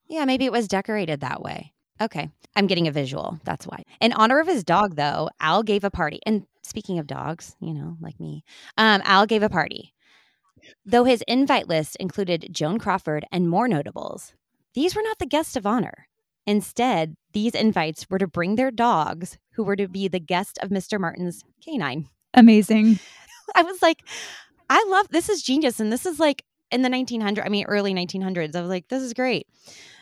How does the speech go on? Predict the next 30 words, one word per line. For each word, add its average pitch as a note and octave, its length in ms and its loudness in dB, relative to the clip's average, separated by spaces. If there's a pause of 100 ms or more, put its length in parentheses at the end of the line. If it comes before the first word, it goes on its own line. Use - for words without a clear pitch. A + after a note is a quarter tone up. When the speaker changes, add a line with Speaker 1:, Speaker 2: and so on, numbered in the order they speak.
(120)
Speaker 1:
Um, G3 500 0 (100)
you D#4+ 100 4
know, D#4+ 120 8
and C4 100 6
people D4 260 2
throw A#3 280 2
their G#3 140 0
dog F3 260 4
parties D#3+ 340 -4
now, D#3+ 480 0
so E3 220 -2
I D#3+ 100 0
guess E3 260 -4
it's F3 140 -4
just - 160 0
Speaker 2:
Sure. C4+ 320 6
Speaker 1:
advanced, E3+ 580 -2
right? D#3+ 300 -2 (640)
Speaker 2:
Whenever A#3 400 12
I C#4 140 10
do F3+ 220 4
get G3+ 120 6
a G3+ 60 6
dog, F#3+ 320 6
I F3 80 2
am E3+ 140 0
absolutely F3+ 840 2
one G3 180 0
hundred F#3+ 340 -4
percent F#3 640 2